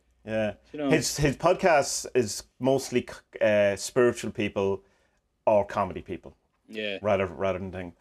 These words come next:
Speaker 1: But, uh, like, I, I mean, I recognize that, um, it's a brilliant cartoon. It's just, like, and I can go, I understand why people love it. It's
Speaker 2: Yeah,
Speaker 1: well
Speaker 2: yeah,
Speaker 1: done.
Speaker 2: yeah.
Speaker 1: Everything about it's brilliant.
Speaker 2: Yeah.
Speaker 1: I've just, I don't ever fi-, think I would be in the right frame of mind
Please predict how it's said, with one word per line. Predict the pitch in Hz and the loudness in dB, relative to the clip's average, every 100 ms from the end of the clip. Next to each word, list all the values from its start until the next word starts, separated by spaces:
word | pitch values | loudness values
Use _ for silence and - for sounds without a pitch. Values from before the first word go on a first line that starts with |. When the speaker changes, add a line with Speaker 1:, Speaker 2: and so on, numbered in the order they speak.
| _ | _
Speaker 1:
But, | - 226 | 2 4
uh, | 208 | 4
like, | 196 | 4
I, | 185 | 4
I | - | 4
mean, | 170 160 | 4 4
I | |
recognize | 139 165 175 165 139 120 - | 4 4 2 2 2 0 0
that, | 117 107 - - | 2 2 0 -4
um, | 113 101 98 - | -2 -2 -4 -8
it's | 101 | -6
a | |
brilliant | 107 98 90 - | -4 -4 -6 -8
cartoon. | - 85 101 95 82 | -4 -4 -4 -6 -8
It's | 92 - | -12 -8
just, | - 95 | -6 -4
like, | 101 107 | -2 0
and | 98 101 | 2 0
I | |
can | 95 95 | -2 0
go, | 95 | 0
I | 98 101 - | 0 0 0
understand | 107 92 98 95 | 0 -2 -8 -8
why | |
people | 85 92 92 | -8 -6 0
love | 120 120 | 2 2
it. | 104 | 0
It's | 104 - | -6 -6
Speaker 2:
Yeah, | 127 131 | -4 4
Speaker 1:
well | 113 127 | 4 6
Speaker 2:
yeah, | 131 | 6
Speaker 1:
done. | 123 120 | 6 6
Speaker 2:
yeah. | 147 | 4
Speaker 1:
Everything | 143 143 | 4 4
about | 131 123 | 4 4
it's | 110 | 2
brilliant. | - 131 127 117 - - | 2 4 4 0 -4 -10
Speaker 2:
Yeah. | 120 110 - | -8 -6 -2
Speaker 1:
I've | 120 101 | -2 2
just, | 139 - - | 0 0 2
I | 131 | 2
don't | 110 143 139 - | 4 2 4 4
ever | 123 117 | 4 0
fi-, | - 120 - | -2 -4 -4
think | - 120 113 | -4 -4 -2
I | 117 | -2
would | 107 | -2
be | 95 107 | 0 -2
in | 101 | -2
the | |
right | 98 101 | 0 0
frame | - 107 98 | 0 -6 -4
of | |
mind | 95 92 90 | -4 -4 -6